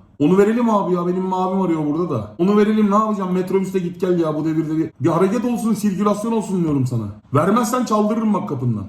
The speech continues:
Hadi telefonum mu var? Hadi ara beni birazdan. Alacağım senden o Jagu'yu.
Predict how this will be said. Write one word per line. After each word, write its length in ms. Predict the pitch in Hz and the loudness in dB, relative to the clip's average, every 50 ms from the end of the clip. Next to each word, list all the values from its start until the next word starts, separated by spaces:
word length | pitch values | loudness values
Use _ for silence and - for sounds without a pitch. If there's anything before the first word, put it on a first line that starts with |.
| - - | -8 -6
Hadi 200 | 143 156 151 131 | -6 -6 -4 -2
telefonum 400 | 151 147 147 135 165 185 196 185 | -2 0 0 0 -2 -2 -2 0
mu 200 | 156 135 120 117 | 0 0 0 0
var? 120 | 135 143 | 0 0
Hadi 140 | 143 135 120 - | -2 -2 -2 -2
ara 200 | 123 135 156 165 | -4 -4 -2 -2
beni 160 | 165 147 143 135 | 0 0 0 2
birazdan. 340 | 123 117 110 104 104 98 101 - _ - | 0 0 -2 -4 -6 -8 -10 -10 _ -2
Alacağım 360 | 143 165 190 208 240 247 202 | 0 2 2 2 2 2 0
senden 260 | 226 233 233 226 226 | 0 -2 -2 -2 -2
o 60 | 226 | -2
Jagu'yu. 400 | 202 202 190 175 180 156 127 113 | -2 -2 0 2 2 2 2 0